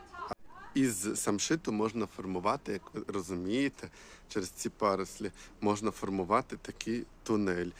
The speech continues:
Якщо по обидві сторони посадили б самшит, їх можна вверху з'єднати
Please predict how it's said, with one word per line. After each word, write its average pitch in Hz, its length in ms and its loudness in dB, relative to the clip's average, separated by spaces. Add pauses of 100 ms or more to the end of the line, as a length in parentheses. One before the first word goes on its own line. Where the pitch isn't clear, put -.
(220)
Якщо - 320 -2
по - 160 0
обидві 101 460 2
сторони 107 380 0
посадили 98 560 -2
б 90 80 -10
самшит, 143 500 -2 (120)
їх 113 180 -6
можна 107 280 -2
вверху 101 360 -4
з'єднати 92 600 -4